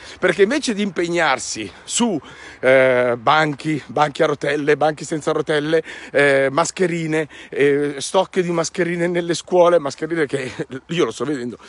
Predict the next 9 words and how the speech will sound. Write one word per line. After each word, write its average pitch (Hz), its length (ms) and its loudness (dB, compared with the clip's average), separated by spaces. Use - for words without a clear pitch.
lo 107 100 -4
vedo 123 220 -2
ai 123 140 0
miei 156 120 0
figli, 117 260 -10
sono 113 180 -10
mascherine 139 520 -6
ridicole, 147 720 -4
ridicole, 185 1000 4